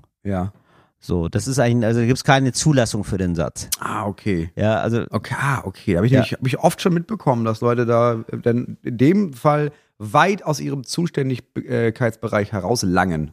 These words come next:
Speaker 1: um diesen Satz hervorzukramen.
Speaker 2: So ist es. Ja, so ist es. Also, ähm, du musst da wirklich so über fünfzig sein,
Speaker 1: Mhm.
Speaker 2: so, und, äh, dann darfst du sagen, immer, ich muss ja mal zeigen, wie der Hase läuft.
Speaker 1: Mhm.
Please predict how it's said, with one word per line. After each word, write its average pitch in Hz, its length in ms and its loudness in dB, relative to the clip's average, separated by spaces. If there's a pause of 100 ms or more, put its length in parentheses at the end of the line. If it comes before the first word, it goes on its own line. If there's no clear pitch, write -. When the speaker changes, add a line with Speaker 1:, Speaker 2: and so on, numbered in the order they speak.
(140)
Speaker 1:
um 87 120 -2
diesen 80 200 -6
Satz 104 260 -4
hervorzukramen. - 800 -12
Speaker 2:
So 120 140 -6
ist 98 180 -12
es. - 280 -8 (380)
Ja, 98 160 -2
so - 100 -10
ist - 160 -10
es. - 260 -10 (160)
Also, 113 340 2
ähm, 113 400 2
du 117 80 2
musst 143 220 2
da 123 120 4
wirklich 143 580 0
so 110 180 2
über 123 220 4
fünfzig 147 440 0
sein, 156 340 2
Speaker 1:
Mhm. 131 320 4 (160)
Speaker 2:
so, 131 500 2
und, 123 420 2
äh, 113 120 4
dann 123 200 6
darfst 135 260 4
du 131 40 0
sagen, 117 340 6
immer, 117 260 6
ich 113 100 4
muss 113 360 2
ja 127 80 6
mal 117 160 4
zeigen, 113 260 4
wie 107 40 4
der 101 140 2
Hase 95 200 2
läuft. 82 420 0
Speaker 1:
Mhm. 123 300 4